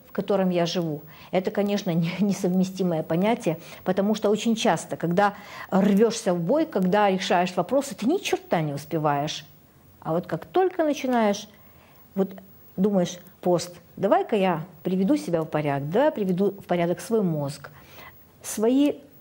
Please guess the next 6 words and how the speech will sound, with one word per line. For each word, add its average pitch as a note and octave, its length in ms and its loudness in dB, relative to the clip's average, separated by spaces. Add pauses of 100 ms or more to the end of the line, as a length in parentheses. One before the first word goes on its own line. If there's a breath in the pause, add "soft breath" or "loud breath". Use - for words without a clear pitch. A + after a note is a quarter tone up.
(140)
свою B3 320 2
голову F#3+ 600 4
наконец-то F3+ 680 0
уже E3+ 260 0 (960 loud breath)
я E3 280 0 (160)
успокою, F#3 840 -2